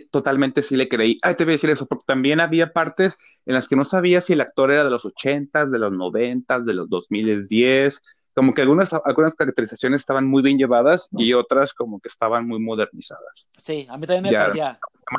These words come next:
Speaker 1: era
Speaker 2: Ujú.
Speaker 1: muy payasa.
Speaker 2: Me perdí en el tiempo también,
Speaker 1: Pero
Speaker 2: no, tengo que decirlo.
Speaker 1: pero como dices, la película no es, no es, no es, no es mala, ni, ni es tan apestosa, pero tampoco crean que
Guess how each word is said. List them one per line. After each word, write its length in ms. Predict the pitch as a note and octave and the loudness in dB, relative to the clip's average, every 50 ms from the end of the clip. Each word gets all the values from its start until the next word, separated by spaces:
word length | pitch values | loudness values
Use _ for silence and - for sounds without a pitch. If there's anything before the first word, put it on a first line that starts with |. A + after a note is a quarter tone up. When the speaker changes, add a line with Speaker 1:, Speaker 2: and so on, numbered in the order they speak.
| C#3 | -6
Speaker 1:
era 180 | C#3+ B2 A#2+ C3 | -4 -2 0 2
Speaker 2:
Ujú. 20 | C#3 | 2
Speaker 1:
muy 140 | C#3 C3 B2 | 2 2 2
payasa. 480 | - A#2+ - - _ _ - G#2 - - - _ _ _ _ _ _ - - | 0 -2 -6 -6 _ _ -16 -16 -16 -16 -18 _ _ _ _ _ _ -12 -8
Speaker 2:
Me 120 | C#3+ D3 | -6 -4
perdí 180 | - C#3+ C#3+ C#3+ | -2 -2 -2 -2
en 80 | D3+ E3 | 0 -2
el 120 | E3+ D#3 | -2 -2
tiempo 240 | - E3 D#3 D3+ D#3+ | -2 -6 -4 -4 -4
también, 320 | - D3 C#3 C#3 B2+ B2 | -4 -4 -6 -6 -6 -4
Speaker 1:
Pero 120 | C3 C#3 C3+ | -4 -4 -4
Speaker 2:
no, 140 | C3+ C3+ - _ _ _ _ - - - | -4 -12 -14 _ _ _ _ -20 -16 -12
tengo 100 | - B2+ | -10 -8
que 100 | - C#3+ | -4 -4
decirlo. 280 | B2+ - B2 A2 - - | -6 -6 -6 -8 -4 -2
Speaker 1:
pero 140 | D#3 D#3+ D#3 | -2 0 2
como 180 | D#3+ D#3 D#3 D#3+ | 2 4 4 4
dices, 240 | E3 D3 - C#3+ | 2 2 0 -2
la 100 | C3+ - - | -4 -4 -2
película 560 | - D3+ D#3 E3+ D#3 - G3+ G#3 G#3 F#3 - - | -2 0 0 0 2 2 2 2 2 0 0 -2
no 300 | D#3 C#3+ D3 D#3+ E3 E3 | -2 0 2 2 2 2
es, 320 | E3 E3 D#3+ E3 - - - | 2 2 0 -2 -6 -12 -6
no 300 | - D3 D3 D3 D#3 E3 | -2 0 2 2 2 2
es, 160 | D#3+ - - - | 0 0 -4 -4
no 160 | C3 C3+ C3 B2+ | -2 0 0 0
es, 160 | C#3 - - - | 0 -2 -6 -6
no 200 | - A#2+ A#2 A#2+ | -2 0 0 0
es 120 | A#2+ - B2 | 0 0 0
mala, 260 | G#2+ G2+ F#2+ F#2 - - - | 2 2 0 -2 -4 -8 -12
ni, 160 | G2+ G2 - - _ _ - - - - _ - | -14 -16 -16 -18 _ _ -20 -20 -20 -14 _ 0
ni 100 | C3 B2 | 2 2
es 80 | A#2+ - | 2 2
tan 140 | C#3+ C3 | 0 0
apestosa, 440 | B2+ - - - - D3+ D3+ E3 E3 | 0 0 -2 -4 -2 0 0 0 0
pero 160 | - D3+ C#3+ | 0 0 0
tampoco 520 | C3+ C#3+ C#3 B2+ - D#3 D3 D3+ - D#3 D3+ | 2 0 0 0 2 0 0 2 0 -2 0
crean 360 | E3 D#3 D3 D3 D3 D3 C3+ | 0 0 2 2 2 0 -2
que 600 | - C3 A#2 A#2 A2+ A2+ A2 G2 E2+ - - - | 0 0 2 4 4 4 4 2 0 -2 -4 -6